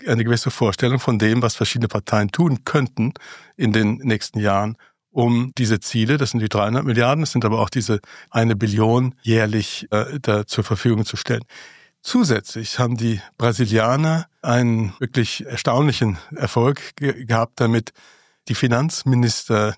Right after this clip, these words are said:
der wichtigsten Länder mit hineinzuziehen in diesen Prozess. Bisher sind diese Klimaverhandlungen, und das ist jetzt cop dreißig, dreißig Jahre lang Klimaverhandlungen,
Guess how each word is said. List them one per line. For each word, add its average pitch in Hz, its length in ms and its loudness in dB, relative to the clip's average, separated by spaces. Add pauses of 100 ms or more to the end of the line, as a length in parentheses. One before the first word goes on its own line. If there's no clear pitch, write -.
der 113 80 0
wichtigsten 110 560 -4
Länder 113 320 2
mit 139 160 0
hineinzuziehen 110 960 0
in 101 120 -4
diesen 98 280 -2
Prozess. - 580 -4 (480)
Bisher 135 480 2
sind 123 220 0
diese 104 180 -2
Klimaverhandlungen, 135 920 0
und 113 100 -2
das 101 100 -2
ist 101 80 -2
jetzt 101 220 -4
cop - 240 -4
dreißig, 104 500 -4
dreißig - 600 -6 (200)
Jahre 104 280 0
lang 113 220 0 (380)
Klimaverhandlungen, 117 580 2